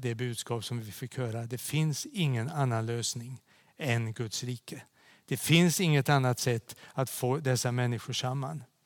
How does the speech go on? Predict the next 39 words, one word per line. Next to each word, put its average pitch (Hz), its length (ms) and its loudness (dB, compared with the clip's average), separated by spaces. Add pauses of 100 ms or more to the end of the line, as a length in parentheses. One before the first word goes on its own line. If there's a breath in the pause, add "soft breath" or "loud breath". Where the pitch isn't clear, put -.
(400 loud breath)
Och, 127 420 4
eh, 151 640 0
Nikola 175 680 6
blev 147 320 4
kvar 180 420 4 (580 soft breath)
och - 220 2
han 139 180 10
fick 151 200 0
se, 175 380 4 (100)
om - 240 -4
det 139 100 4
nu 139 120 4
blev 131 200 0
exakt 156 420 2
trettiotre 131 540 0
procent, 147 560 2
<laughs> - 40 0
det 196 160 0
vet - 220 -2
jag 160 120 -4
inte. 143 280 -2 (300 loud breath)
Men 151 180 8
han, 156 240 10
eh, 170 260 6
när 151 80 4
jag 147 160 4
pratade 165 340 6
med 135 100 4
honom 135 180 2
så 143 120 -2
var 131 220 4
församlingen, 131 640 2
som 139 200 0
nu 131 160 0
då, 120 240 -2
det 123 100 -4
är 127 40 -2
ju 123 120 -2
Carmelos 120 760 -2